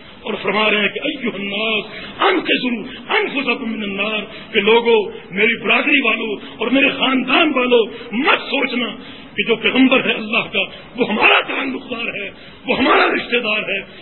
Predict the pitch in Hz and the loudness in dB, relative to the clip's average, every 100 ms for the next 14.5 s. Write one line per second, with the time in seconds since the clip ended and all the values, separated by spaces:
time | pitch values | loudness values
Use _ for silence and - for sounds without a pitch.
0 | - 311 349 311 269 - 240 208 226 190 | -2 0 4 4 2 0 -4 -4 -4 -6
1 | - 196 202 202 190 190 - - - 240 | -6 -4 -2 0 -2 -4 -6 -12 -2 2
2 | 240 226 240 262 - 226 220 196 208 196 | 2 2 2 0 2 2 2 4 4 4
3 | - - - - - 240 226 - 254 254 | 2 -8 -8 -6 2 4 4 4 2 2
4 | 233 220 - 202 190 208 196 - - - | 2 -2 -4 -2 0 0 -2 -4 -12 -12
5 | - 233 226 269 339 285 262 - 220 190 | 0 2 4 4 4 4 2 0 -2 -2
6 | 208 202 196 - - - 202 196 208 220 | -2 0 0 -2 -12 -4 -2 0 0 0
7 | 226 - 185 - 160 180 - 254 202 185 | -4 -6 -12 -6 -2 -2 -2 -2 0 -2
8 | 190 180 - - - - - - - - | -2 -6 -8 -10 -16 -18 -18 -18 -18 -16
9 | - - - - - - 359 - 320 349 | -16 -14 -14 -14 -8 0 2 4 2 0
10 | 339 320 370 392 - - - - - - | 0 2 4 4 2 -6 -20 -20 -20 -20
11 | - - 311 - 320 320 311 311 359 370 | -20 -8 -6 -2 0 2 0 4 4 4
12 | 330 370 392 - 302 320 - - - - | 0 0 0 2 0 -2 -8 -18 -20 -20
13 | - - - - - 208 302 302 285 247 | -20 -20 -20 -14 -8 -2 0 2 2 0
14 | - - 220 214 214 | 0 0 0 0 -2